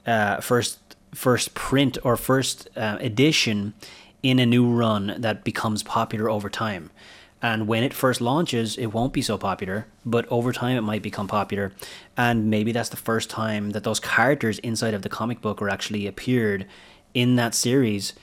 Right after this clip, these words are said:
And so they call it a first appearance. Um, so let's say a comic book where it was the first appearance of Batman or the first appearance of Wolverine,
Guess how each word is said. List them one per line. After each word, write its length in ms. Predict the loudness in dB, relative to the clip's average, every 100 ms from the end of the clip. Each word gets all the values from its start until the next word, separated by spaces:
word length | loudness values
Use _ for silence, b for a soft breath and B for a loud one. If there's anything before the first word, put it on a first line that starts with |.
| B B -4
And 100 | 0
so 540 | 4 4 4 2 -2 -8
they 160 | -2 0
call 300 | 2 2 4
it 80 | 2
a 80 |
first 300 | 0 0 0
appearance. 560 | 0 0 0 0 -4 -10 -16 _ _ _ _ _ _ -20 -8
Um, 400 | -2 0 -2 -4
so 380 | -2 0 0 -2 -8 -6
let's 180 | -4 0
say 140 | 2
a 60 | 2
comic 280 | 2 0 2
book 220 | 0 2
where 160 | 2 2
it 40 |
was 120 | -2
the 40 | -6
first 360 | -2 0 0
appearance 360 | -6 -4 -2 -4
of 140 | -4
Batman 420 | -2 -2 -4 -4
or 60 | -4
the 80 | -6
first 380 | -6 -6 -4 -4
appearance 340 | -4 -2 -2
of 80 | -2
Wolverine, 560 | 0 0 0 -2 -8